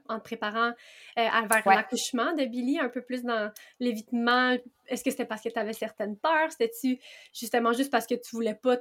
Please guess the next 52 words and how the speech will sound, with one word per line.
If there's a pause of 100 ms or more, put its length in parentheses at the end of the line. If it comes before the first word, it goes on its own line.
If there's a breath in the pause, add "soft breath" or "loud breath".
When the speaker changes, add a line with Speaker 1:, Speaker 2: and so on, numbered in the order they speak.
Speaker 1:
y
penser ?
Que,
c'était
quoi
exactement
ton
cheminement
par
Speaker 2:
Ben
Speaker 1:
rapport
à
Speaker 2:
oui,
Speaker 1:
ça ?
Speaker 2:
moi,
c'est
un,
euh,
c'est
une
de
mes
programmations,
là,
un
de
mes
patterns
de
faire
de
l'évitement
plutôt
que
de
justement,
tu
sais,
enclencher
certaines
petites
étapes
pour
apaiser
mon
anxiété.
Ça,
c'est
quelque
chose
que
j'apprends